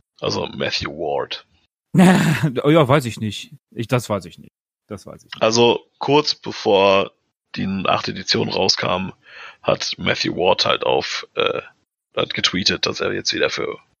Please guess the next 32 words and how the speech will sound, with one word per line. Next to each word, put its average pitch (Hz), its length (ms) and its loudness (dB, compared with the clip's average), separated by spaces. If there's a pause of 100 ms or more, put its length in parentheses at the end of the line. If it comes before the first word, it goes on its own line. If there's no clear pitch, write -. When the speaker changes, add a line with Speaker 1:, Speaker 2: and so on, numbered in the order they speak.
(160)
Speaker 1:
G 104 140 -2
W 92 140 2
arbeitet - 520 0
und - 200 -6
danach 73 240 0
kam 98 220 -4
halt, 92 320 0 (720)
ähm, 143 300 0
Speaker 2:
Ein 127 100 -2
Shitstorm. 104 460 0
Speaker 1:
ne, 95 200 2 (280)
<laughs> 202 260 2
nein, 110 200 2
nicht 139 160 -4
der, 123 100 4
also 107 140 0
kein 117 200 -2
Shitstorm, 113 380 0
sondern 104 280 2
der 95 180 2
Gathering 117 360 0
Storm. 135 380 2 (1080)
Speaker 2:
Ja. 117 220 0
Speaker 1:
Ähm, 101 260 -10 (120)
und 101 220 -6
Speaker 2:
War - 40 -18
Speaker 1:
Gulliman 135 260 0 (120)
Speaker 2:
scheiße. 143 220 -2
Speaker 1:
wurde 113 80 -10
wiederbelebt 117 760 0
und, 98 500 -8
äh, 50 280 -2